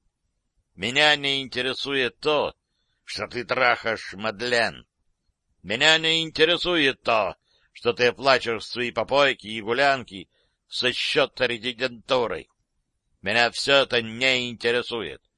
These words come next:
но только до тех пор, пока выполняется работа. Если работа не выполняется, всё это меня очень сильно заинтересует.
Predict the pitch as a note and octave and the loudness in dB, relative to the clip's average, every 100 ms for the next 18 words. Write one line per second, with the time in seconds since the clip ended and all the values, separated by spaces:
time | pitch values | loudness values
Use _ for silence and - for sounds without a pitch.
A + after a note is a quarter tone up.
0 | _ _ _ - G2 A#2+ A#2+ G#2+ A2 G#2 | _ _ _ -6 -2 2 2 2 -4 -4
1 | G#2 G2 - C#3+ B2 - _ _ _ - | -4 -4 4 4 4 0 _ _ _ -6
2 | F#2 B2 B2 B2+ B2+ B2+ C3 C3 B2+ - | -2 2 2 2 2 0 2 2 2 2
3 | B2 C3+ B2+ - C2+ - _ _ _ _ | 0 2 0 -2 -8 -16 _ _ _ _
4 | _ _ - D3 C#3+ A#2+ B2 B2 B2+ B2+ | _ _ 2 4 4 2 2 2 2 0
5 | A2 F#2+ G#2 C#3 D3 C3 C#3 C#3+ C#3+ C#3+ | -2 -4 0 0 2 2 2 2 2 0
6 | - C#3+ C3 - _ _ _ _ _ - | 0 0 -2 -4 _ _ _ _ _ 0
7 | A#2+ A2+ A2+ A2 A2 G#2+ - C3+ D#3 - | 2 4 0 -2 0 0 2 4 4 2
8 | - D3+ B2+ - C3+ C3 C3 A2 B2 A2 | -4 -4 -4 -4 -4 -2 -4 -2 -4 -4
9 | B2+ B2+ A2+ G2+ E2+ D#2+ | -2 -2 -4 -6 -6 -10